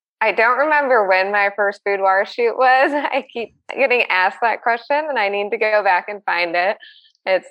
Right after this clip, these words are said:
definitely not as good as they are now, but it was a start. Um, and then I just kept getting asked more and promoting it more. And really in the last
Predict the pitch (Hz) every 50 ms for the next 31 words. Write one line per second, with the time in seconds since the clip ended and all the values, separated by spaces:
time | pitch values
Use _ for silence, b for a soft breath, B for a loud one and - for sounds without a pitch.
0 | _ - 196 180 180 - 214 214 214 208 208 208 196 208 208 214 208 - 196 185
1 | 190 202 208 208 214 214 208 214 214 208 220 220 214 196 175 170 170 165 170 185
2 | 190 - 185 170 - - - 190 185 190 190 196 233 247 247 _ _ - 170 165
3 | 170 170 196 240 - b b b b b b b _ _ _ _ _ - - 185
4 | 190 185 175 175 170 165 170 175 196 202 - 208 220 226 233 240 233 226 247 240
5 | - - 254 262 247 233 240 233 - - 226 226 220 - - 220 214 214 214 220
6 | 220 220 220 220 202 - 185 185 185 - 196 185 190 196 202 202 214 202 208 208
7 | 196 - 196 190 190 196 196 196 196 196 196 196 180 - - 185 185 180 180 190
8 | 196 196 196 196 196 190 190 180 175 175 175 175 175 180 175 _